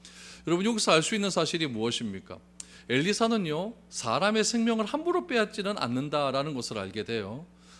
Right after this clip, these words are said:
우리는 그렇게 생각하잖아요. 나를 대적하고 나에게 해를 가하고 이런 사람이 있으면,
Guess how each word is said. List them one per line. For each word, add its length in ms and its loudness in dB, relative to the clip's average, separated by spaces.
우리는 320 4
그렇게 320 0
생각하잖아요. 640 -6
나를 280 -2
대적하고 840 -4
나에게 340 -4
해를 360 -2
가하고 440 -6
이런 180 -2
사람이 320 -4
있으면, 360 -6